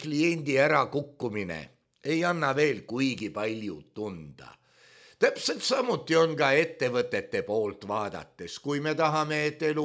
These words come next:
maal säiliks ja inimesed iseend ja oma naabreid pisikeste ettevõtetega üleval peaksid, siis tuleb meil toetada neid väikeseid, et nad jääksid ellu.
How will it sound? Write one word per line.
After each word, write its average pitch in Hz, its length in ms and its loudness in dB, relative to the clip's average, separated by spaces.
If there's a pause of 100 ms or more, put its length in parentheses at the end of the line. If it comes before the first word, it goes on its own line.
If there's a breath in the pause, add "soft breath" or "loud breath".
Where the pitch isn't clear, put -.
maal 156 400 2
säiliks 147 880 -4
ja 104 160 0
inimesed 127 560 -6
iseend 143 580 -6
ja 143 140 4
oma 151 240 0
naabreid 151 640 0
pisikeste 151 640 -4
ettevõtetega 156 800 0
üleval 151 400 4
peaksid, 101 640 -2 (400 soft breath)
siis 175 680 2
tuleb 175 320 6
meil 170 240 0
toetada 170 560 4
neid 165 320 0
väikeseid, 170 720 0
et 165 240 0
nad 160 160 2
jääksid 156 600 0
ellu. 107 500 0